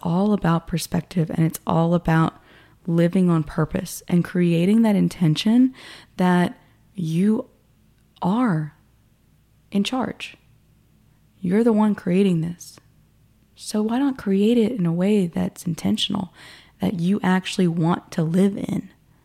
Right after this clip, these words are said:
And, you know, a lot of times it's hard because when we are starting to confront those, I'll call them demons, because sometimes those things are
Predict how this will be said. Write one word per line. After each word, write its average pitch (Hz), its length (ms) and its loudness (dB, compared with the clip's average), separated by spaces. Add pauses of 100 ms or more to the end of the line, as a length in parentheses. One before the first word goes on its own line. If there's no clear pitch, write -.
(220)
And, 208 320 2 (640)
you 196 80 -2
know, 196 140 0
a 196 40 2
lot 202 160 2
of 214 100 0
times 180 500 -2
it's - 160 -6
hard 165 520 -2 (460)
because 170 680 0
when 175 220 2
we 196 180 2
are 175 640 0 (440)
starting 185 580 2
to - 140 -4
confront - 720 -2 (280)
those, 156 340 -4
I'll 165 100 -6
call 165 220 -2
them 156 200 -2
demons, 160 460 0
because - 440 -4
sometimes 160 560 0
those 156 200 -2
things 160 300 -2
are 156 240 -2